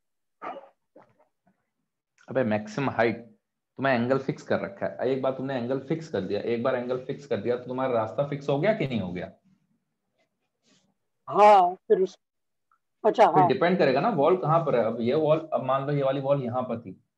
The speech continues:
Speaker 1: तो नहीं जाएगा, ये वाली wall यहीं पर होती तो चले जाता, ये वाली wall यहाँ पर होती तो चले जाता, ये वाली wall यहाँ होती तो चले जाता, नहीं जाता, यहाँ और यहाँ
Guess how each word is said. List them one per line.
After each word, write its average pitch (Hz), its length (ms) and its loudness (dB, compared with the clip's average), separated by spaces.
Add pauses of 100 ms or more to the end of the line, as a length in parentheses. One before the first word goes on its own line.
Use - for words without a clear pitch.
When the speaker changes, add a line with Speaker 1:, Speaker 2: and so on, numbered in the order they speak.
(400)
Speaker 1:
तो 131 60 -8
नहीं 190 160 -2
जाएगा, 160 320 -2
ये 135 200 -6
वाली 143 220 -2
wall 131 260 -4
यहीं 147 220 -6
पर 160 100 -2
होती 107 320 -6
तो 104 100 -10
चले 180 280 -6
जाता, 156 300 -4
ये - 100 -8
वाली 131 200 -6
wall 123 200 -6
यहाँ 123 180 -4
पर 131 160 -8
होती 104 280 -10
तो 104 100 -12
चले 185 220 -6
जाता, 165 280 -8
ये 110 140 -6
वाली 120 200 -2
wall 107 220 -6
यहाँ 117 240 -6
होती - 260 -6
तो 98 100 -12
चले 170 220 -8
जाता, 147 420 -8 (200)
नहीं 135 180 2
जाता, - 360 2 (580)
यहाँ 135 220 2
और 131 100 4
यहाँ 120 160 0